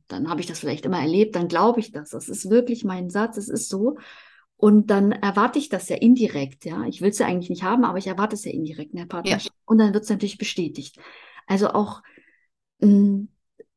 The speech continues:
Speaker 1: dadurch kann ich, ähm, rankommen, um zu sehen, was wirkt denn eigentlich in mir? Wieso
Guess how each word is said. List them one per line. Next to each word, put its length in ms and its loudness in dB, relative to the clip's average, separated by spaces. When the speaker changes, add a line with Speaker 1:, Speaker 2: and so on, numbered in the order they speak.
Speaker 1:
dadurch 460 2
kann 200 -4
ich, 300 -12
ähm, 560 -8
rankommen, 680 4
um 260 -4
zu 160 -8
sehen, 360 -2
was 260 -12
wirkt 440 -2
denn 140 -4
eigentlich 480 -8
in 140 -6
mir? 180 -6
Wieso 220 -12